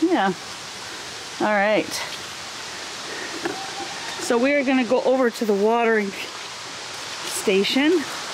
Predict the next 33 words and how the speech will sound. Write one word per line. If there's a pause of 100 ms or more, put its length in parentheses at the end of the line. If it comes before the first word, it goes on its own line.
(640)
'cause
this
automatic
water
comes
on
every
night. (520)
We
really
don't
need
it
with
the
rain,
but
you
see, (460)
see
how
it
says (100)
off?
I
thought
I
turned
it
off.
Obviously
I
didn't.